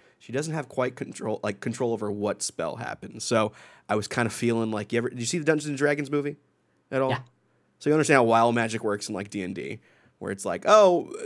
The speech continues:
Speaker 1: sometimes random magic can just pop out at me. Like, oh, all of a sudden everyone's levitating for some, for no reason because I don't have control over things.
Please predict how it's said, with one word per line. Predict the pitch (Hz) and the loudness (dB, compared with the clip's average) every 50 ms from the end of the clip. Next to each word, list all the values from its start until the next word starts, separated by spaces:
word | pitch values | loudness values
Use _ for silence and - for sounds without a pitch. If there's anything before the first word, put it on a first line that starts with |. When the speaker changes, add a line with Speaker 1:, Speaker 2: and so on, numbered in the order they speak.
| - - | -6 -4
Speaker 1:
sometimes | 123 - 180 180 165 - 170 160 156 120 | -2 2 2 2 4 4 4 4 2 2
random | 120 123 123 131 131 127 117 | 6 6 6 8 8 6 6
magic | 117 113 110 104 85 - - | 6 4 2 2 -2 -4 -4
can | - 110 104 | -4 -4 -4
just | 101 104 - | -4 -6 -4
pop | - - 82 - 73 | -2 -4 -2 -2 -2
out | 67 - | -4 -4
at | - - | -4 -8
me. | 50 50 - | -14 -14 -14
Like, | - - - - | -14 -6 0 4
oh, | 160 151 135 | 6 6 8
all | - 135 135 135 | 8 8 6 6
of | 127 | 4
a | 120 113 | 2 2
sudden | - 120 110 110 95 | 2 2 2 2 0
everyone's | 107 104 110 110 107 107 - | 0 0 0 -2 -2 -2 -2
levitating | 104 95 101 98 98 85 - 98 | -4 -4 -4 -4 -6 -6 -8 -8
for | 104 101 | -10 -10
some, | 104 104 92 - - | -10 -10 -10 -10 -8
for | - 110 | -8 -6
no | 107 90 | -4 -4
reason | 78 87 101 - - 76 73 | -4 -4 -6 -6 -8 -10 -12
because | - 87 - 85 - - | -10 -8 -8 -8 -8 -6
I | - 87 | -6 -6
don't | 85 82 - | -6 -6 -8
have | 85 - - | -10 -10 -10
control | 110 - - - - | -12 -10 -10 -10 -10
over | - - | -12 -14
things. | 123 - - 95 90 - - | -14 -14 -14 -16 -16 -20 -20